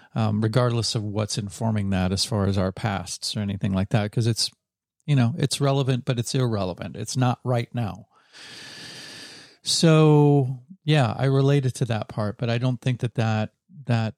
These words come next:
negates my, where I'm coming from or, or my attitude towards all of this. I th-, I think that it's, you know, it's, everything is up for grabs.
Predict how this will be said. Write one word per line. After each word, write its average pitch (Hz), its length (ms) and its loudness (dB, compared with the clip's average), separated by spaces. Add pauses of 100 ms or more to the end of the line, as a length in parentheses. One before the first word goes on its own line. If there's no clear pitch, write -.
negates 113 920 -2 (360)
my, 104 680 0
where 123 220 0
I'm 107 140 -2
coming 110 340 0
from 101 320 0
or, 95 160 0
or 104 140 0
my 101 180 2
attitude 101 540 -2
towards - 300 -8
all 110 140 -4
of 113 140 -12
this. - 420 -12 (260)
I 117 100 -4
th-, - 200 -8
I 110 100 -4
think 110 280 -6
that 101 180 -6
it's, - 380 -8 (460)
you 120 100 0
know, 98 240 0 (340)
it's, - 200 -4 (120)
everything 131 460 0
is 107 120 -6
up - 160 -8
for 120 100 -8
grabs. 98 640 -4